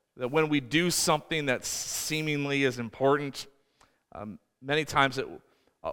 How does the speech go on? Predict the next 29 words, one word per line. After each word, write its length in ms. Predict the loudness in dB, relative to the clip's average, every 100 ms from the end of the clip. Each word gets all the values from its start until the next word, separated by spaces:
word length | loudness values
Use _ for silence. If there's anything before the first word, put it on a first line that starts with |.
| 0
people 240 | 2 4
wanna 160 | 4 4
document 760 | 6 10 10 8 0 0 2 0
it 140 | -4 _ _ _ _ _ _ _ _ _ _
on 140 | -4 2
social 360 | 2 2 0
media. 460 | 0 0 0 -2 -6 _ _ _ _
"Follow 340 | 2 8 10 12
my 140 | 10
twenty-one 440 | 10 6 6 6 8
days 240 | 6 6
of 80 | 4
prayer 280 | 8 8 6
and 180 | 0
fasting 400 | 4 4 4 -4
journey. 340 | -2 0 2 0
I'm 100 | -2
gonna 200 | -2 -2
vlog 520 | -2 4 8 8 8
it. 280 | 4 4 -6 -20 -10
I'm 60 | -2
gonna 120 | -2
post 460 | 2 4 4 2 2
about 360 | 6 8 6
it, 160 | 4 -4 -12 -20 _ _ -8
and, 200 | -6 -8 _ 6
uh, 260 | 6 6 2
you 100 | -4
know, 220 | -2 -4